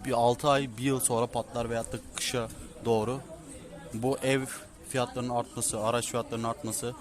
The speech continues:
ki devlet düzenleme getirmeyi düşünüyor ama yine kılıfına uyduran uydurur. Çünkü şöyle bir şey var araçlarda,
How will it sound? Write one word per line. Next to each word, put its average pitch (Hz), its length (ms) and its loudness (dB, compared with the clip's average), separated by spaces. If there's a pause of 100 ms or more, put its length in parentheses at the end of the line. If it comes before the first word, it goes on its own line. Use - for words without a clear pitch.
(260)
ki 123 120 -6
devlet 135 340 0
düzenleme 135 380 2
getirmeyi 104 380 -4
düşünüyor 143 300 0
ama 143 100 4
yine 135 300 2 (520)
kılıfına 131 360 2
uyduran 127 480 0
uydurur. 120 300 -2 (200)
Çünkü 127 460 2
şöyle 127 280 4
bir 117 40 -2
şey 110 140 -8
var 104 200 -6
araçlarda, 113 540 0